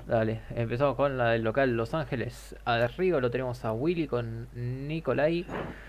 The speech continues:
En el medio, como conector, lo tenemos a Nico Ray. En la defensa está Baba, Jocaleri y en el arco Boque. Y en la de Musashi lo tenemos arriba Sai con Freddy, una dupla que creo que nunca se probó como titular en la temporada. En el medio Gonzalo como conector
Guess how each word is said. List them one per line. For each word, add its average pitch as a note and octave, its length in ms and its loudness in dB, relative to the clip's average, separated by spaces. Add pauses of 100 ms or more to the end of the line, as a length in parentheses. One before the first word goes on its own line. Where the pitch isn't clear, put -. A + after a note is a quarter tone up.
(200)
En B2+ 180 2
el A#2 200 0
medio, D#3 420 2
como A#2 180 0
conector, C3+ 380 2
lo C#3 80 2
tenemos C3 240 0
a C3 60 0
Nico B2 200 0
Ray. D3+ 240 2
En A#2+ 60 0
la A#2+ 60 4
defensa C3 300 0
está B2 140 2
Baba, A#2 320 6
Jocaleri F3 720 4
y B2+ 120 -2
en B2 60 -2
el B2 100 4
arco C3 280 0
Boque. A2 340 2 (1120)
Y D3 80 0
en C#3 120 0
la A#2+ 80 4
de D3 100 4
Musashi D3+ 640 0
lo B2 140 -2
tenemos A#2+ 420 0
arriba B2 440 2
Sai D3+ 280 -2
con B2+ 360 -6
Freddy, F#3 480 4
una B2+ 220 -2
dupla A#2+ 720 2
que A2+ 160 0
creo E3 160 2
que A#2 80 2
nunca C#3 160 -2
se - 120 -4
probó B2+ 220 0
como A2+ 120 0
titular A#2 320 0
en A#2+ 60 0
la A2+ 100 -4
temporada. D#3 500 0
En A2+ 140 -6
el A2+ 80 -2
medio B2 260 0
Gonzalo A#2 300 -2
como A#2 200 -4
conector B2 480 -2